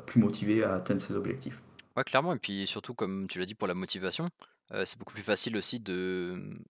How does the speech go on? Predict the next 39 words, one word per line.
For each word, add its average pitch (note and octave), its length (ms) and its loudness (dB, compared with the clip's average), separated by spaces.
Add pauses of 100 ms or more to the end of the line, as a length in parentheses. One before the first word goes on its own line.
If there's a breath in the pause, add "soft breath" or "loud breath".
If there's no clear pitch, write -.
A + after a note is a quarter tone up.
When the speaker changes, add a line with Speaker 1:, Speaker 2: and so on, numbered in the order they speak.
(240)
Speaker 2:
de F#2 280 -4
checker A#2 400 -2
si - 160 -2
on F#2 80 -2
s'améliore G2 480 -2
ou G2 60 -4
pas, A#2+ 340 6
heu, - 20 0
lorsqu'on F#2+ 420 -4
a F#2+ 100 -2
des F#2+ 100 -4
valeurs G2+ 320 2
sur - 80 -6
lesquelles G2 220 -2
on G2 60 -6
peut F2+ 100 -8
se - 80 -6
reposer F#2+ 400 -4 (480 loud breath)
et G#2+ 100 -2
puis - 100 -4
ça G2+ 100 2
permet G2+ 200 0
aussi B2 160 -2
de G#2+ 80 -4
constater G2 380 -4
l'évolution F#2+ 420 -2
au G#2+ 60 0
fur - 160 -4
et - 20 2
à F#2 60 4
mesure G2+ 260 -2
et B2+ 60 2
même F#2+ 180 0
au G2 60 0
début B2+ 240 -2
de G2+ 120 -2
se F2+ 80 -6
dire : « G#2+ 200 0
Bah, F2+ 220 -2